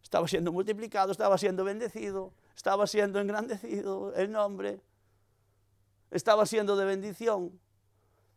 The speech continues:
Pero en lo que, en lo material, en lo carnal,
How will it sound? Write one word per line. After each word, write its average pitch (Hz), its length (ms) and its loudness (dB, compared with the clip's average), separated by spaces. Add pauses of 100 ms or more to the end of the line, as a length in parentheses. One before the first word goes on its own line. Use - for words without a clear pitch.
(200)
Pero 180 280 6
en 180 180 4
lo 175 140 2
que, 180 200 -2
en 160 200 2
lo 160 100 4
material, 165 580 4
en 190 100 4
lo 175 140 2
carnal, 214 600 0